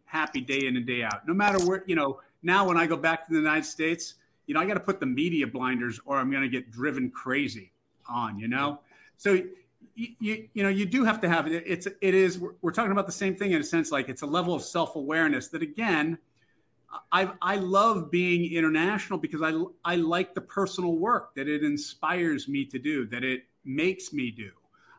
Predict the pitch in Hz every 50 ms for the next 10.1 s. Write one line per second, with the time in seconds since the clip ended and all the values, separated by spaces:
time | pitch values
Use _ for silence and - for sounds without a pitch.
0 | _ - 156 147 147 147 143 143 143 139 135 131 - _ _ _ _ _ _ _
1 | _ _ _ _ _ _ _ - - 175 175 - - - _ _ - 175 165 165
2 | 156 147 - - _ _ _ _ _ _ - _ _ _ - - - 196 185 165
3 | 185 175 165 160 - 151 147 - 156 143 131 139 135 131 127 127 - 143 139 139
4 | 143 143 120 127 117 107 135 139 - - 165 151 196 254 262 254 247 208 175 170
5 | 160 160 156 147 147 143 135 139 156 151 151 147 143 139 143 165 160 135 110 -
6 | - 147 147 156 160 151 143 - - - - - - 160 156 151 - 185 214 208
7 | 214 185 160 - 156 151 147 147 175 190 190 190 160 151 143 139 127 131 139 135
8 | 139 165 196 135 151 165 - - - 151 143 135 - - 135 151 180 180 170 143
9 | 156 160 156 160 147 151 160 151 - 160 147 120 - - 147 147 143 135 123 107
10 | -